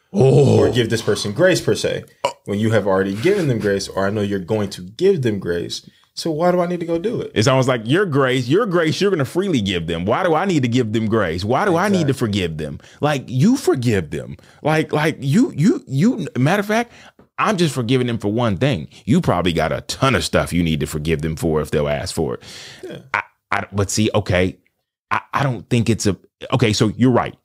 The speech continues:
Speaker 1: I, I get what you're saying. God's going to do what he's going to do, but it's not about what God does when it comes to what you need to do for you.
Speaker 2: It's true.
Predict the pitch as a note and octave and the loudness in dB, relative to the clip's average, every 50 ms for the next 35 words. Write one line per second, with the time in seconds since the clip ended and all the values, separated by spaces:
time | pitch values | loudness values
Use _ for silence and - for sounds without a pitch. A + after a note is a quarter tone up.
0 | _ - G2 G#2 - - G#2+ G2+ A#2+ A2+ G#2+ - G#2+ G2+ - F2+ D#2 B1 A#1 - | _ -2 -2 -2 0 0 2 2 2 2 2 0 0 0 0 0 0 -2 -6 -12
1 | _ _ - - F2+ G#2 B2 C#3+ D#3 D3 G#2 G2+ G2 G2+ F#2 F2+ E2 - D#2 D#2+ | _ _ -8 -4 0 0 2 2 2 0 0 0 -2 -2 0 -2 -2 -4 -2 0
2 | F#2 E2 D#2 D#2 F2+ G2+ F2+ D#2+ D2+ D2+ D2+ D2 - - - A1+ - - - - | 0 0 0 0 -2 -2 -2 -2 -4 -6 -6 -6 -8 -8 -8 -8 -8 -10 -16 -20
3 | - - D#2+ F2+ G2 G2 F2+ F2+ G#2+ G#2 G#2 A2+ G2+ E2+ E2 G2 A#2+ G2+ F2 F2 | -10 -4 0 2 2 2 2 2 0 0 0 0 0 0 2 2 2 2 0 0
4 | E2 B1+ C#2 D2+ F#2+ G#2 A2 G2+ F2 D#2 D2 D2+ D#2 C#2+ C2+ C2+ C#2+ D#2 D#2 - | -2 -4 -2 -2 0 0 0 0 -2 -4 -4 -4 -4 -4 -2 -4 -4 -6 -6 -10
5 | _ _ _ _ _ _ _ _ _ _ _ _ - G2+ G#2+ F#2+ F2 - - - | _ _ _ _ _ _ _ _ _ _ _ _ -2 0 0 0 0 -2 -2 -2
6 | F#2+ F2+ F2+ E2+ - - F#2 F2 F2+ F#2+ F#2 - - - D#2+ E2+ E2+ F#2 A#2 B2 | 0 0 -2 -2 -2 -2 0 0 2 0 0 0 -4 -6 -4 -2 2 2 2 4
7 | G#2+ F#2+ F2 D2+ E2 D#2+ D2+ E2+ E2+ - - D#2+ D#2 F2 A2+ A#2+ D2 G#1 G#1 - | 4 2 0 0 -2 -2 -2 -2 -2 -2 -4 -4 -2 0 0 0 0 -2 -6 -16
8 | _ - - - - F#4 B2+ G2+ - | _ -18 -14 -10 -8 -8 -8 -10 -14